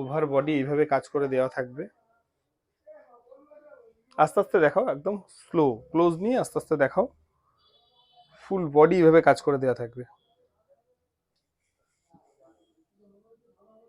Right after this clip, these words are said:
তার সঙ্গে থাকবে কিন্তু ব্লাউজ পিস ক্রস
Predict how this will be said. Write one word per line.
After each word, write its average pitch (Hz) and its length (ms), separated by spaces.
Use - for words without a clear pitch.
তার 151 200
সঙ্গে 156 280
থাকবে 147 220
কিন্তু 160 260
ব্লাউজ 127 300
পিস 120 180
ক্রস 160 240